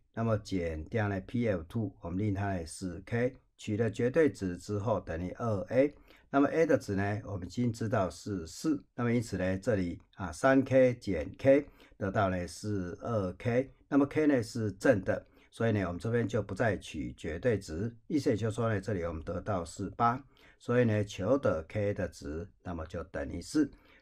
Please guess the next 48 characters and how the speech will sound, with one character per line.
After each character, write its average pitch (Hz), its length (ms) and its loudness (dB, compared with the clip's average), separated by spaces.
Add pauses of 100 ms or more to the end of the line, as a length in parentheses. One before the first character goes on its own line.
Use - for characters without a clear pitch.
求 170 200 8
得 156 180 8
K 165 220 8
的 151 100 8
值 101 220 -2
等 90 180 -2
于 92 60 -4
四 120 160 -4
呢， 104 140 0
我 - 20 -4
们 87 100 -6
就 107 100 -4
把 95 120 -2
它 95 60 -4
带 101 280 0
回 107 300 0
来， 110 260 6 (320)
所 123 180 4
以 123 60 10
呢 107 160 4
P 151 300 2
F 120 160 8
one 107 340 4
的 92 180 -2
长 92 320 -6
度 139 360 6
我 95 120 -4
们 92 120 2
就 90 120 0
得 87 200 -2
到 95 160 0
了 85 100 -2
三 117 460 0
乘 82 260 -4
四 139 380 0
啊， 87 160 -14
这 104 120 -2
里 78 200 -4
是 82 340 -8
十 - 160 -8
二， 135 240 2 (340)
那 127 140 -2
P 165 260 0
F 135 180 6
two 151 180 -2
的 95 180 0
长 87 340 -8
度 143 240 2